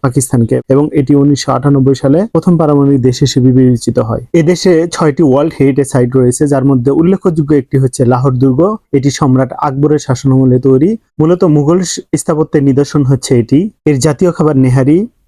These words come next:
গরু বা মহিষের পায়ের মাংস, মাথার মাংস এবং চর্বি দিয়ে দীর্ঘ বারো ঘন্টা ধরে ধীরে ধীরে রান্না করা হয়। কোনো ঝাঁঝালো মশলা নয়, বরং টাটকা উপকরণ এবং ধীর উত্তাপে রান্নার কারণে নেহারি এত জনপ্রিয়।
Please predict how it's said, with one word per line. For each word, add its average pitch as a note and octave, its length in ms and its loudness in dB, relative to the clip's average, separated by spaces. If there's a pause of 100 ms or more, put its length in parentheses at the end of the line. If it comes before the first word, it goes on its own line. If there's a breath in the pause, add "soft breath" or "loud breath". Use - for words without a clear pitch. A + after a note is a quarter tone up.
(180)
গরু D#3 240 2
বা D#3+ 180 0
মহিষের C3+ 440 0
পায়ের C3 380 0
মাংস, C3 340 0
মাথার D3 420 -2
মাংস C3 300 0
এবং C#3 220 0
চর্বি D3+ 320 0
দিয়ে C3+ 180 2
দীর্ঘ B2+ 300 0
বারো C3+ 240 0
ঘন্টা B2+ 280 0
ধরে A#2+ 260 -2 (440 soft breath)
ধীরে D3 180 2
ধীরে C#3 220 0
রান্না B2+ 260 2
করা B2+ 220 -2
হয়। D#3+ 260 0 (100)
কোনো D#3 180 2
ঝাঁঝালো D3+ 360 0
মশলা D3 320 -2
নয়, C#3 160 2
বরং C3 240 0
টাটকা D3+ 320 -4
উপকরণ C3+ 500 0
এবং C3 240 2 (400)
ধীর D3+ 200 2
উত্তাপে C#3+ 380 0
রান্নার C3+ 320 0
কারণে B2+ 380 0
নেহারি C3 380 2
এত B2 160 -2
জনপ্রিয়। A#2 540 -2